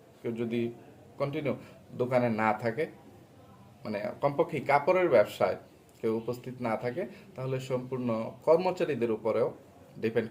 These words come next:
করা যায় না। সেই জন্য ভাবলাম যে এখন যেহেতু একদম মানে আমি একা, আমার আর কোনো ছোট ভাই নাই বা মানে বড় কোনো সন্তানও নাই, আর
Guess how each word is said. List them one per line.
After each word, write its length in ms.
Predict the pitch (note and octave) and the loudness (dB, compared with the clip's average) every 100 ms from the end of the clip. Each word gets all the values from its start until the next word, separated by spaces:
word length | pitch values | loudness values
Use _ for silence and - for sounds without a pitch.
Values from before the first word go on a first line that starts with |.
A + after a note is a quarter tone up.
| C3+ | 4
করা 180 | C#3+ A#2+ | 6 6
যায় 160 | F2 E2+ | 4 -2
না। 40 | E2+ - - - - | -6 -14 -20 -20 -12
সেই 140 | - D3+ | -6 -2
জন্য 140 | D#3 C#3+ C3+ | -2 -2 -2
ভাবলাম 260 | A#2+ A#2 A2+ | 0 0 0
যে 40 | G#2+ A2 | 2 0
এখন 160 | B2 A#2+ | -2 -4
যেহেতু 200 | A#2+ A#2+ A2 | -2 0 0
একদম 240 | G#2+ A2 - - - - - | 0 -4 -4 -14 -20 -18 -10
মানে 120 | G2 F#2+ | -6 -2
আমি 140 | G#2+ A2+ G#2+ | 0 2 2
একা, 220 | G#2 C3 G#2 - - | 4 6 6 4 -4
আমার 160 | G#2+ G#2+ | 2 4
আর 60 | A2+ | 2
কোনো 140 | A#2+ A2+ A2 | 0 -6 -6
ছোট 140 | A#2+ A#2+ G2 | -6 -2 2
ভাই 140 | G#2+ A#2 A2 | 4 4 2
নাই 120 | G#2+ G2+ | -2 -2
বা 80 | G2 G2+ - - - - | 0 -2 -4 -18 -18 -8
মানে 120 | A2+ G2+ | -6 4
বড় 180 | G#2+ A#2 - - | 6 6 4 -4
কোনো 140 | C#3+ C#3+ - - - | -4 -6 -10 -16 2
সন্তানও 480 | A#2+ C3+ C#3 E3+ E3+ B2+ | 4 6 8 8 8 4
নাই, 120 | A#2 C3+ - | 2 0 -4
আর 80 | - | -6